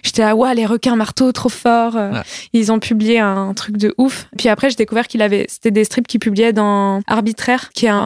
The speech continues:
Speaker 1: un aussi, euh, un peu sur le modèle de Flûtiste qui, euh, pompait Arbitraire.
Speaker 2: Ok.
Speaker 1: <laughs> Mais, euh, du coup, c'était un peu le modèle de ce que je trouvais en micro-édition, euh, et ce que je voyais publier, en fait, et qui était mon univers, euh, de la B D indé.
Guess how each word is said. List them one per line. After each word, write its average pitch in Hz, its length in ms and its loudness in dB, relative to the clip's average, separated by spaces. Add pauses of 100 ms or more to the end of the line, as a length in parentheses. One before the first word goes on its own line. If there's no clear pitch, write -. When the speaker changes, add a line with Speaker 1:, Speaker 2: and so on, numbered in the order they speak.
Speaker 1:
un 214 200 0
aussi, 240 320 2
euh, 208 180 4
un 208 100 0
peu 240 240 2
sur 233 160 0
le 220 80 2
modèle 214 320 0
de 196 460 -4
Flûtiste 254 480 0
qui, 240 160 2
euh, 196 180 2 (180)
pompait 240 280 2
Arbitraire. 220 360 -4 (360)
Speaker 2:
Ok. 139 100 2 (280)
Speaker 1:
<laughs> 320 300 -4
Mais, 233 200 4
euh, 220 220 2
du 208 140 -4
coup, 277 120 0
c'était - 140 -2
un 208 100 2
peu 226 100 0
le 240 100 0
modèle 226 360 0
de 208 260 2
ce - 80 -4
que 220 120 0
je - 60 -4
trouvais 220 220 0
en 208 220 2
micro-édition, 220 680 0
euh, 196 260 -2 (360)
et 220 220 2
ce - 80 -6
que 254 100 2
je 208 60 -6
voyais 233 220 0
publier, 247 380 0
en 247 100 0
fait, 247 200 0
et 214 160 2
qui 226 240 0
était 220 260 2
mon 220 200 0
univers, 220 500 2
euh, 202 160 0
de 202 100 0
la 196 160 0
B 180 140 -2
D 202 180 0
indé. 208 300 2